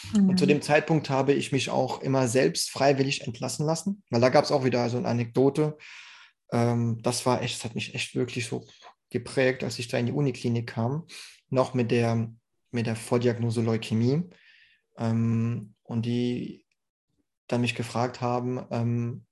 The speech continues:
Speaker 1: ob ich noch privat zusatzversichert bin. Ich hab gesagt, "Ja, ich hab eine Privatzusatzversicherung." Und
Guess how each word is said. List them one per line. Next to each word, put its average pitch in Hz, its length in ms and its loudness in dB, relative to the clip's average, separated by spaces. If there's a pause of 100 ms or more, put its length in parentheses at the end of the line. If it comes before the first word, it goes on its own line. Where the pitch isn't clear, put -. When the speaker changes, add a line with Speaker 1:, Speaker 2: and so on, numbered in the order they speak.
(280)
Speaker 1:
ob 120 140 -4
ich 117 180 -2
noch 113 280 -4
privat 120 460 0
zusatzversichert 113 760 0
bin. 165 240 0
Ich - 80 -20
hab - 80 -8
gesagt, 107 320 -6
"Ja, 135 100 0
ich 151 100 -6
hab - 140 -12
eine 117 120 -6
Privatzusatzversicherung." 117 1160 -4
Und 180 80 -20